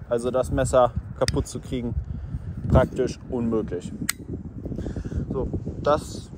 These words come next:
wäre erstmal so mein stabilstes. Dann noch mal andere, die ich auch, das ist bei mir in der Sammlung, das halte ich nicht für realistisch nutzbar, äh, vernünftig zu nutzen.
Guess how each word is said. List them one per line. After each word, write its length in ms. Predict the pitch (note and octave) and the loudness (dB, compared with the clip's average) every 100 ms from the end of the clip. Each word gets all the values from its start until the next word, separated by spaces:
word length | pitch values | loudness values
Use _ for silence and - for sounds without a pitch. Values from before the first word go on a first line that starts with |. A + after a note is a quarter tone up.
| - | -6
wäre 220 | C#3 C#3 | 0 0
erstmal 440 | C3+ C3+ C3+ B2 | 0 -4 -4 -4
so 220 | A#2+ B2+ A2+ A#2+ - | -2 -4 -4 -8 -8
mein 240 | B2 B2 | -6 -6
stabilstes. 760 | - A#2+ B2+ D#3+ - F3 - - - - - | -6 -6 -4 -6 -6 -8 -6 -2 0 0 2
Dann 160 | D3+ | 2
noch 140 | D#3 C#3 | 2 2
mal 160 | C3 | -2
andere, 420 | - E3 C#3+ D3 | -2 -2 0 0
die 160 | C3+ C#3+ | -2 -6
ich 140 | - G2+ | -4 -2
auch, 260 | C3+ - - - - - - - - - - | -2 -4 -16 -18 -14 -14 -12 -8 -6 -8 -6
das 200 | A2+ - | -4 -4
ist 120 | - | -4
bei 100 | B2 | -2
mir 140 | B2 A#2+ | -2 0
in 60 | |
der 100 | A#2 | -2
Sammlung, 360 | B2 C3 C3 A#2 | 0 0 -2 -4
das 180 | A#2 B2+ | -6 -4
halte 180 | A#2+ | -4
ich 100 | - | -4
nicht 200 | C3+ C3 | -8 -6
für 360 | - B2+ A#2+ A2+ | -4 2 2 4
realistisch 720 | B2 A#2+ B2+ - B2 A#2+ - | 4 4 4 0 -2 -2 -4
nutzbar, 720 | B2 - - A#2+ A#2 A#2 A2 - - | -4 -4 -2 2 4 4 2 -2 -4
äh, 300 | B2 A2+ A2 | 2 4 2
vernünftig 640 | - A#2+ B2+ B2+ C3 A2+ | 0 -2 -2 -4 -8 -10
zu 140 | - A#2+ | -8 -8
nutzen. 340 | B2 - A#2+ | -8 -4 -6